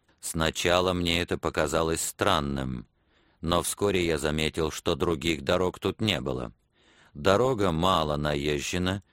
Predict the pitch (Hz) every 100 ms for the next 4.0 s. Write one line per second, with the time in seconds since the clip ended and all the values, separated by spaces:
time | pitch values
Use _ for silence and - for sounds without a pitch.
0 | _ _ 85 - 87 - 80 78 80 92
1 | 90 104 78 65 - 78 - 80 - 80
2 | 76 73 82 87 73 73 85 78 78 80
3 | 82 73 80 87 - 69 65 - 62